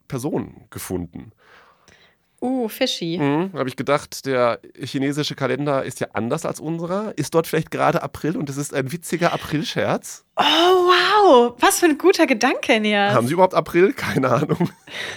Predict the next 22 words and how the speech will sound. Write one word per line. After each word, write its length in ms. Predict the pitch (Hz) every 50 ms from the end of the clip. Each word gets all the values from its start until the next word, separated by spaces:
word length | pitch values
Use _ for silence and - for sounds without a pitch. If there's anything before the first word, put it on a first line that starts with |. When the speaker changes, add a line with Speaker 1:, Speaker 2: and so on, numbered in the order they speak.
| - - -
Speaker 1:
<laughs> 80 | - 175 - 277 - - - 262 - - - - - - - - - - - - - - - - - _ _ _ _ _ _ _ _ _
Ich 140 | - 120 110
weiß 180 | 143 151 170
aber, 100 | 175 151
dass 120 | 135 131 -
in 100 | 120 101
Asien, 520 | 101 113 135 135 147 156 160 151 143 - -
ähm, 420 | - 131 123 123 123 120 - - _ _ _ _
oft 500 | 113 123 143 - - _ - - - _ _ _ _ _ _ _ _ _ _ _ _ _
n-, 260 | 120 123 123 120 -
keine 460 | - 123 117 120 123 127 120 113 -
englischsprachigen 1040 | - 123 123 120 127 - - - - 110 110 - 127 104 113 113 113 107 107 110 113 _ _ _
Informationen 520 | _ 117 104 113 110 110 - - 139 127 104
bereitgestellt 560 | 90 - - 87 - - - - 87 87 80
werden. 320 | 85 87 95 127 185 - _ _ _ _ _ _ _ _ _ -
Speaker 2:
Ja, 320 | 220 220 220 214 214 208
das 120 | 208 -
stimmt. 420 | - - 214 208 202 202 - - _ _ _ _
Speaker 1:
Also 360 | 123 135 180 180 147 117 110
habe 140 | 104 107 120
ich 60 | -
tatsächlich 680 | - 123 - - 123 120 139 147 165 226 - -